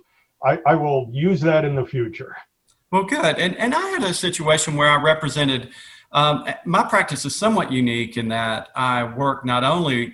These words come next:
Speaker 2: on the planning side, but occasionally on kind of on your guys' side, on the trying to clean up or trying to, um, you know, enforce the rights of a beneficiary. And I had a client who was a beneficiary of a trust,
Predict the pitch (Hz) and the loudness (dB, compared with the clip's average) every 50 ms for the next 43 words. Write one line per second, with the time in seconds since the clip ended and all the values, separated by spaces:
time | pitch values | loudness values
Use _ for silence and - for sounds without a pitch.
0 | - - 120 117 113 110 110 - - 226 247 208 160 151 139 - - 131 120 113 | -8 -8 -6 -6 -6 -6 -6 -4 -2 0 0 0 0 -2 -4 -2 -2 0 0 0
1 | 117 117 113 123 131 123 - - 175 185 190 180 143 127 123 110 120 120 - - | -2 -2 -4 -6 -8 -8 -4 -2 -2 -2 -2 -2 -2 -2 -2 -2 -4 -6 -10 -16
2 | - - - _ - 123 139 147 147 - 143 147 147 139 - - 165 170 170 180 | -20 -20 -20 _ -4 -2 -2 0 0 0 2 2 2 0 0 2 2 2 4 4
3 | 220 226 - 110 - - - - - - 82 67 50 - - 113 117 120 117 113 | 2 2 2 0 -2 -4 -8 -10 -8 -8 -6 -6 -6 -6 -6 -6 -6 -4 -6 -6
4 | 113 113 - - 151 160 170 151 151 - - 170 170 165 143 139 143 143 143 143 | -6 -8 -4 0 0 2 2 0 0 -2 -2 -2 0 0 2 2 2 2 2 0
5 | - 120 110 - - - 139 - 143 143 139 135 - - - 120 113 107 104 98 | 0 -4 -6 -4 -4 -2 0 2 2 2 0 -2 -4 -6 -6 -4 -4 -6 -8 -10
6 | - - - 110 110 107 104 95 95 92 - - _ _ _ _ _ _ _ _ | -12 -8 -6 -4 -4 -4 -4 -6 -8 -10 -14 -16 _ _ _ _ _ _ _ _
7 | _ _ _ - 123 120 117 120 117 117 - 147 147 151 147 - 139 123 120 117 | _ _ _ -4 -2 -2 0 -2 -4 -4 -2 0 0 0 0 0 0 0 2 2
8 | 117 117 113 - - 110 113 92 110 107 104 101 - 110 107 - - 113 113 110 | 2 2 0 -4 -8 -8 -8 -8 -8 -8 -10 -10 -10 -10 -10 -8 -8 -8 -6 -6
9 | 110 110 104 - 120 123 - - 131 160 175 185 165 143 123 117 117 117 117 - | -6 -6 -6 -4 -2 -2 -2 0 2 2 2 2 2 2 0 0 -2 -6 -10 -14
10 | _ _ _ _ _ - - - 156 175 185 170 139 117 107 - 123 120 139 135 | _ _ _ _ _ -16 -8 -4 -2 0 0 0 0 -2 -4 -6 -6 -4 -2 0
11 | 131 127 127 120 113 113 123 123 120 - 123 110 123 127 127 - - 131 127 - | 0 0 -2 -4 -4 -4 -6 -6 -6 -6 -6 -4 -4 -4 -4 -4 -4 -4 -4 -2
12 | 127 117 113 113 110 - - - 107 101 104 113 135 - - - | -4 -4 -4 -6 -8 -10 -10 -8 -6 -4 -4 -4 -6 -8 -12 -18